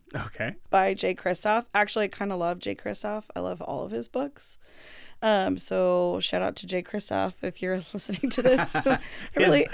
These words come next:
Speaker 1: he listens to very
Speaker 2: <laughs>
Speaker 1: random, specific
Speaker 2: Yeah,
Speaker 1: hometown
Speaker 2: please, please give me,
Speaker 1: podcasts.
Speaker 2: please give me, um,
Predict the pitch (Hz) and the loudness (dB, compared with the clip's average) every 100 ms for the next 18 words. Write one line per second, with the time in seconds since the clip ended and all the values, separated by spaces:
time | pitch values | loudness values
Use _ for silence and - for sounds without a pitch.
0 | 269 640 175 170 175 - 151 208 147 160 | 2 6 8 8 8 6 6 2 6 6
1 | 135 131 135 135 131 131 156 - 135 - | 4 2 2 2 4 4 2 0 0 0
2 | 147 135 131 370 349 349 392 - - 269 | 0 0 0 4 6 6 4 2 4 4
3 | 269 - - 285 269 - 269 262 247 226 | 4 -2 0 2 2 2 4 6 6 4
4 | 196 202 - 254 240 - 240 233 220 202 | 0 -2 0 0 0 -2 0 0 0 0
5 | 196 196 | -2 -4